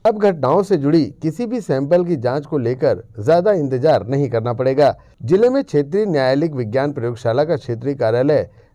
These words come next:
बीएसपी के इंग्लिश मीडियम स्कूल सेक्टर फ़ोर, सड़क चौबीस में बनकर तैयार है। अब दुर्ग रीजन में आपराधिक घटनाओं की वैज्ञानिक जांच चरणबद्ध तरीके से होगी।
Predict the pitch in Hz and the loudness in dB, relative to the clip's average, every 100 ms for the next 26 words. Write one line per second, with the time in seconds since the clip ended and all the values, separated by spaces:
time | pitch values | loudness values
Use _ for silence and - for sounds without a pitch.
0 | 110 131 160 160 233 226 196 139 156 139 | -6 0 0 0 -6 2 2 2 -2 -4
1 | 139 147 135 - 165 127 131 131 127 113 | -2 0 -2 -2 -4 -2 -6 -2 -2 0
2 | 170 156 90 73 127 123 120 - 123 160 | 2 2 0 -6 -2 -2 -4 -2 0 0
3 | 175 - _ _ _ _ _ _ 135 170 | -2 -10 _ _ _ _ _ _ 0 0
4 | 107 107 151 180 131 104 139 120 117 127 | 0 -2 -2 0 -2 0 0 2 4 4
5 | 131 98 - _ _ _ _ - 214 220 | 2 0 -16 _ _ _ _ 0 0 2
6 | 165 202 151 139 170 185 143 101 120 127 | -2 0 -2 2 2 2 -2 -2 -6 0
7 | 135 151 190 143 123 120 131 156 156 117 | 0 2 0 0 -2 -2 -2 -2 -2 -2
8 | 113 107 113 135 120 156 120 - _ _ | -2 -4 -4 -6 0 0 0 -6 _ _
9 | _ - 170 202 170 160 151 135 123 123 | _ 2 4 4 2 0 -2 -4 -2 -4
10 | 131 156 110 117 127 101 | -2 0 0 0 -2 -6